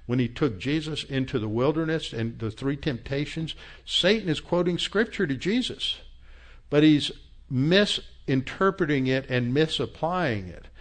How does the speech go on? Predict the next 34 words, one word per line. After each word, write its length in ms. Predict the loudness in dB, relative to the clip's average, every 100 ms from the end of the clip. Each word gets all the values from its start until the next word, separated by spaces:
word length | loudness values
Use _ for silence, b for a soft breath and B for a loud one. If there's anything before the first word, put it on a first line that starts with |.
| B B
So 220 | -4 2 4
that's 280 | 4 4
what 140 | 0 0
you'll 160 | 2
see. 200 | 2 2
You'll 180 | 2 2
go 220 | 4 4
to 120 | 2 0
churches 680 | -4 0 0 0 -2 -2
that 100 | -4
get 200 | 0 0 2
into 340 | 2 0 -2
this 400 | 0 0 0 -6 B B
pseudo-spiritual 1160 | -4 2 4 6 6 4 0 0 2 4 2 -2
warfare 560 | 0 2 0 0 0 0
and 80 | 0
all 180 | -2
this, 340 | -2 -2 -2 -2
uh, 240 | -2 -2
stomping 640 | -4 -4 -2 -2 0 -2 -2
on 260 | -2 -4
Satan's 500 | -4 -2 -2 -2 -6
head 300 | -4 -4 -4
kind 280 | -4 -4 -4
of 100 | -4
stuff, 480 | -6 -4 -4 -4 -10 B B B B B
and 360 | -2 0 0 0
you'll 260 | 0 0 0
hear 320 | 2 4 2
all 260 | 0 -4
kinds 460 | -4 -4 -2 -2 -4
of 100 | -8
scripture, 540 | -8 -2 -2 -2 -8
but 300 | -4 -4 -6